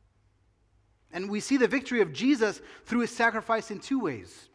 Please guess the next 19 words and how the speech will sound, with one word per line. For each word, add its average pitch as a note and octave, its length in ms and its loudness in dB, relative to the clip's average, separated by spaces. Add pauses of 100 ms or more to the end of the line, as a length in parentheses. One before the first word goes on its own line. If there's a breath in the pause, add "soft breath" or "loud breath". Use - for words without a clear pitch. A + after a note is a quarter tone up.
(420 soft breath)
First, A3+ 500 6
we G#3+ 140 -2
see A3+ 180 -6
that G#3 100 2
he G#3+ 80 0
was F3+ 160 -4
raised G#3 180 4
from A3+ 100 -6
the A#3 60 -6
dead. A#3+ 320 0 (840 soft breath)
He G3+ 160 -4
didn't C4 260 2
stay C4 380 0
dead. C3+ 380 -8 (1120)
His G3+ 320 -2
resurrection A#3 560 0
shows A#3+ 380 0
that F#3 160 -4
God G#3+ 340 2